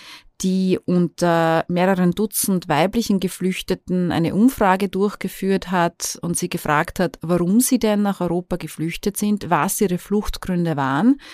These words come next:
Unter den ersten vier Fluchtgründen, da waren geschlechtsunspezifische Gründe. Da wurde genannt akute Lebensgefahr, Krieg, Terror und Folter.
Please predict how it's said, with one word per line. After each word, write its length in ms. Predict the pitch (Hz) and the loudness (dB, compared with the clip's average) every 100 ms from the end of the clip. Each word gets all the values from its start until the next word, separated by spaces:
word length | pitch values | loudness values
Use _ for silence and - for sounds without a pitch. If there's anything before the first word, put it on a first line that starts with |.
| - - - - | -20 -18 -18 -4
Unter 180 | 196 190 | 0 2
den 140 | 190 | 2
ersten 400 | 170 185 - 208 | 4 2 2 -2
vier 280 | - 233 277 | 0 2 2
Fluchtgründen, 760 | - 226 - - 214 202 196 185 | 2 -2 -2 -2 0 0 0 0
da 140 | 175 | 2
waren 320 | 160 156 160 - | 2 2 0 -2
geschlechtsunspezifische 1700 | - 175 147 151 - - _ _ 190 202 196 - - 151 147 151 139 | -6 -4 -2 -2 -4 -10 _ _ 4 6 6 2 -2 -2 -4 -6 -6
Gründe. 460 | - 131 117 87 - | -6 -4 -4 -4 -4
Da 120 | 139 | -2
wurde 240 | 151 151 | 0 0
genannt 600 | 135 143 113 135 - - - | 2 2 2 0 -2 -8 -6
akute 340 | 160 - 175 | -6 -2 0
Lebensgefahr, 840 | 180 185 185 - 175 - 156 151 156 - - | 4 4 4 2 -2 -2 0 0 -2 -10 -12
Krieg, 420 | - 180 170 - - | 0 2 2 -2 -2
Terror 400 | 180 127 156 - | 4 4 4 2
und 160 | 165 | -2
Folter. 540 | - 139 131 - - | -2 -2 0 -2 -8